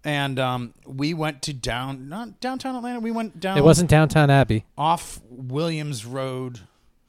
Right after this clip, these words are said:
Speaker 1: Williams Street, whatever.
Speaker 2: It's a
Speaker 1: right?
Speaker 2: hotel.
Speaker 1: Yeah, it was a hotel near Phillips and, uh, the Tabernacle and all that. And, um,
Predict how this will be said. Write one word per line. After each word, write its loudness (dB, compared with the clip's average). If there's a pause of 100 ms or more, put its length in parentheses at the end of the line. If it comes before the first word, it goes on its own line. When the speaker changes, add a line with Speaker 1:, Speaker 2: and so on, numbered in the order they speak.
(300)
Speaker 1:
Williams -8
Street, -6
whatever. -4
Speaker 2:
It's 0
a 4
Speaker 1:
right? 8
Speaker 2:
hotel. 6 (500)
Speaker 1:
Yeah, 0
it 4
was 2
a 4
hotel 2
near 0
Phillips -4
and, -6
uh, -4
the -6
Tabernacle -4
and -6
all -4
that. -4
And, -6
um, -4